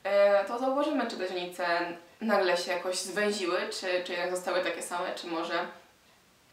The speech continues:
e, właśnie zaczęła bardziej mrugać. Więc takie rzeczy są do zauważenia, tylko trzeba się troszkę skupić. E, zwłaszcza jeżeli nam bardzo zależy na jakimś pytaniu, gdzie chcemy dostać na pewno szczerą odpowiedź, bo słowa czasami nie pokrywają się,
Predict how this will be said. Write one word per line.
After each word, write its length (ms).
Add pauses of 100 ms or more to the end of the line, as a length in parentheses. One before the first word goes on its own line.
(180)
e, 160
właśnie 220
zaczęła 380
bardziej 260
mrugać. 300 (640)
Więc 300
takie 180
rzeczy 200
są 160 (340)
do 80
zauważenia, 680
tylko 320
trzeba 260
się 200
troszkę 340
skupić. 460 (800)
E, 720 (380)
zwłaszcza 380
jeżeli 340
nam 160
bardzo 240
zależy 400 (160)
na 420 (420)
jakimś 220
pytaniu, 520
gdzie 140
chcemy 240
dostać 300
na 80
pewno 420 (220)
szczerą 280
odpowiedź, 500
bo 160
słowa 280
czasami 420
nie 120
pokrywają 680
się, 180